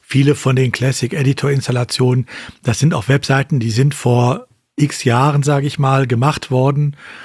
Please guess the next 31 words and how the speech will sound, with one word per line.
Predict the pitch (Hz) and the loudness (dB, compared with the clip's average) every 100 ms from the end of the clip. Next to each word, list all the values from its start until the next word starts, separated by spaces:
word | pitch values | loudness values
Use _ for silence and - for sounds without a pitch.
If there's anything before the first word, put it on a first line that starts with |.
| - - - - - _ - | -20 -20 -20 -20 -20 _ -2
und | 135 | 0
seitdem | 131 135 139 139 | 2 2 0 2
nie | 123 151 | 2 2
wieder | 139 123 | 2 2
angepackt, | 120 139 131 - 98 98 - | 2 2 0 -2 -6 -8 -6
ne? | 107 110 147 _ _ _ _ _ _ - | -4 -4 -6 _ _ _ _ _ _ -2
Ähm, | 123 117 110 110 107 104 104 101 | 0 2 0 0 -2 -4 -6 -4
die | |
laufen | 117 123 135 135 | 0 2 0 -2
einfach | 123 123 131 117 98 | -2 0 0 -2 0
weiter, | 127 139 139 113 | 0 2 2 2
werden | 123 127 | 0 0
automatisch | 117 - 110 127 120 147 | -2 -2 0 0 0 -2
aktualisiert, | 127 - 107 107 101 123 156 156 | -4 -2 -2 -2 0 2 2 2
äh, | 165 127 127 | 0 2 2
und | 131 135 123 | 0 0 0
das | 117 - | -2 0
war's | 117 120 110 | 2 2 0
dann. | - 98 101 104 _ _ _ _ _ _ - | -2 -2 -2 -6 _ _ _ _ _ _ -2
Und | 113 113 | 0 2
da | 120 | 0
hat | 147 | 2
einer | 127 123 | 0 2
vor | 127 117 | 2 0
fünf, | - 127 | 2 -2
sechs | - 123 - | 2 -2 0
Jahren | 120 123 123 | 0 2 2
mal | 117 117 | 2 2
eine | 117 | 2
Webseite | 117 113 - 104 104 | 0 -2 -2 -2 -2
gebaut. | 98 95 95 95 - | -4 -4 -4 -8 -12